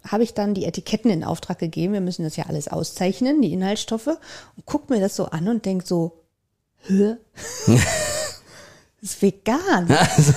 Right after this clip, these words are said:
Speaker 1: Aus Versehen
Speaker 2: okay.
Speaker 1: vegan
Speaker 2: Ja.
Speaker 1: geworden. Und da habe ich mich, ich, da habe ich mich total gefreut, weil das ist, ich krieg schon auch Anfragen und, ähm, sagen wir es mal so, wenn etwas so gut ist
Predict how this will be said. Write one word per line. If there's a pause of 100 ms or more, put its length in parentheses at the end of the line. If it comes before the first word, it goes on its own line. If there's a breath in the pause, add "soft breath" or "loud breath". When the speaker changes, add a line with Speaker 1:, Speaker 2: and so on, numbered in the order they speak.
(120)
Speaker 1:
Aus
Versehen
Speaker 2:
okay. (140)
Speaker 1:
vegan (240)
Speaker 2:
Ja.
Speaker 1:
geworden.
Und
da
habe
ich
mich,
ich,
da
habe
ich
mich
total
gefreut,
weil
das
ist, (320 loud breath)
ich
krieg
schon
auch
Anfragen
und,
ähm,
sagen
wir
es
mal
so,
wenn (340)
etwas
so (880)
gut
ist